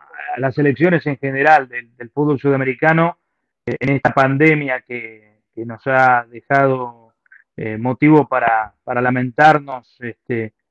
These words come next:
eh, en varios aspectos, este, fundamentalmente, eh, en, en las amistades que hemos perdido, tal vez en familiares, ¿no? Eh, si no es de uno, de,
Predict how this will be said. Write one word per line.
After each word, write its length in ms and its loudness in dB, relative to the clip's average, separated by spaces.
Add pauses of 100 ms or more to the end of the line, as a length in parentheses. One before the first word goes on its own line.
(220)
eh, 380 -12
en 180 -6
varios 340 2
aspectos, 800 -4
este, 680 -10 (220)
fundamentalmente, 1080 -4 (360)
eh, 340 -10
en, 320 -18
en 100 -8
las 160 -6
amistades 380 0
que 80 -2
hemos 180 -2
perdido, 640 4
tal 180 -6
vez 200 -6
en 120 -16
familiares, 720 0 (200)
¿no? 200 -12 (440)
Eh, 300 -2 (160)
si 160 -8
no 140 -2
es 40 -4
de 120 0
uno, 320 -2
de, 260 -14